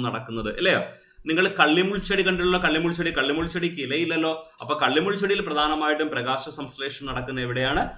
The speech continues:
അതിന്റെ കാണ്ഡത്തിലാണ്, സ്റ്റെമ്മിലാണ്, അല്ലെ? അപ്പൊ പ്രധാനമായിട്ട് സസ്യങ്ങളിൽ ഇലകളിലാണ്, ചില സസ്യങ്ങളൊക്കെ ആണെങ്കിൽ കാണ്ഡത്തിൽ നമുക്ക് എന്ത് നടക്കാം? പ്രകാശ സംശ്ലേഷണം നടക്കുന്ന കാണാമത്. ഈ പ്രകാശ സംശ്ലേഷണവുമായി ബന്ധപ്പെട്ട ജൈവകണമല്ലേ മക്കളെ ഹരിതകണം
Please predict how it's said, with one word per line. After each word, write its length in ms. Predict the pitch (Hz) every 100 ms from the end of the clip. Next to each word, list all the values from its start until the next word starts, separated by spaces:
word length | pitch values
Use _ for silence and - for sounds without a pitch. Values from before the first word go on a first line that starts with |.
| - 120
അതിന്റെ 260 | 127 143 127
കാണ്ഡത്തിലാണ്, 640 | 110 110 127 127 127 123 143 -
സ്റ്റെമ്മിലാണ്, 540 | 123 104 101 82 - -
അല്ലെ? 160 | 180 - - _ _
അപ്പൊ 140 | - 127
പ്രധാനമായിട്ട് 540 | 123 139 190 202 214 214
സസ്യങ്ങളിൽ 460 | 170 - 156 151 143 117
ഇലകളിലാണ്, 560 | 113 123 156 151 151 - - _ _ _ _ _ -
ചില 160 | 202
സസ്യങ്ങളൊക്കെ 520 | 214 175 170 160 151 147
ആണെങ്കിൽ 200 | 143 143 -
കാണ്ഡത്തിൽ 420 | 120 127 139 135 139
നമുക്ക് 200 | 131 127
എന്ത് 100 | 123 127
നടക്കാം? 300 | 120 123 120
പ്രകാശ 300 | 117 107 120 - 127
സംശ്ലേഷണം 440 | 113 120 117 123
നടക്കുന്ന 260 | 107 127 170
കാണാമത്. 360 | 196 127 95 - - _ _ _ _ -
ഈ 100 | 170 165
പ്രകാശ 320 | 160 175 175 202
സംശ്ലേഷണവുമായി 840 | 214 - 214 214 190 208 196 196 180
ബന്ധപ്പെട്ട 420 | 170 165 165 156 165 170 - _ _ - 123 127
ജൈവകണമല്ലേ 760 | 135 151 160 156 151 151 143 139
മക്കളെ 220 | 139 135
ഹരിതകണം 680 | 120 113 127 139 135 135